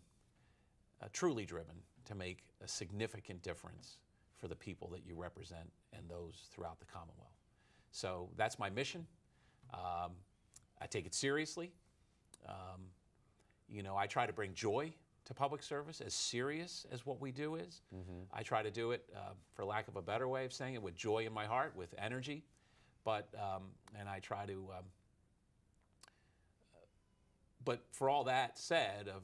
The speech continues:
Speaker 1: doing it with joy in my heart, I'm, I'm
Speaker 2: Got it.
Speaker 1: quite a sense of seriousness of purpose about this
Speaker 2: Right.
Speaker 1: work.
Speaker 2: Gotta get things done.
Speaker 1: Right.
Speaker 2: Really.
Speaker 1: And,
Speaker 2: And
Speaker 1: and,
Speaker 2: that's,
Speaker 1: and when
Speaker 2: that's
Speaker 1: we do
Speaker 2: work.
Speaker 1: get things done, it's, it's rewarding.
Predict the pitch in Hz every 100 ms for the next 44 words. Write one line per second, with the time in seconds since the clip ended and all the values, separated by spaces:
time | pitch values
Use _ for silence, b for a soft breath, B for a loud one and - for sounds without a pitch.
0 | 92 - 117 110 104 95 95 131 120 98
1 | 90 92 95 95 - 95 95 95 - -
2 | _ _ _ - - 92 82 69 - -
3 | 151 110 - - 113 - 98 - 113 101
4 | 98 - 90 104 - 151 - 127 - 90
5 | - 110 - 117 113 107 107 123 131 123
6 | 101 131 113 76 127 151 98 98 110 107
7 | 76 - - 208 185 165 160 151 180 175
8 | 156 285 262 156 - 113 98 117 101 107
9 | 107 - - 127 - 156 - -